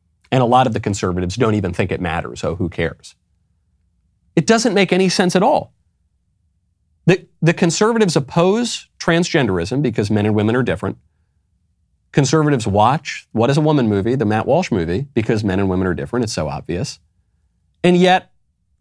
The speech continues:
when it comes to the fundamental political institution, conservatives throw that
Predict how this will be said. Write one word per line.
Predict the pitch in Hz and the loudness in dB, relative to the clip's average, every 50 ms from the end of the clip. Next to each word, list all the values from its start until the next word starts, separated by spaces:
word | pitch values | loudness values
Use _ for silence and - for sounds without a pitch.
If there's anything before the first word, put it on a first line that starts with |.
| _ | _
when | - 156 151 | 0 2 2
it | 151 156 | 2 0
comes | - 175 170 180 175 - | 0 0 0 0 -2 0
to | - 180 | 0 0
the | 151 143 | 0 0
fundamental | 135 - 170 170 170 165 165 160 151 147 | 0 0 0 2 2 2 2 2 2 0
political | - 156 143 135 131 147 | 2 0 0 2 0 0
institution, | 135 127 123 - 160 - 269 311 240 - 123 113 113 123 - _ _ _ _ _ _ _ _ _ _ | -2 -2 -2 -6 -4 -2 -2 -2 0 0 -2 -2 -2 -6 -10 _ _ _ _ _ _ _ _ _ _
conservatives | - 170 160 - 175 165 151 151 151 139 143 | -4 -4 0 2 2 2 2 2 0 -2 -2
throw | - 156 139 131 | 0 0 2 2
that | 120 117 117 110 - | 4 2 0 0 -4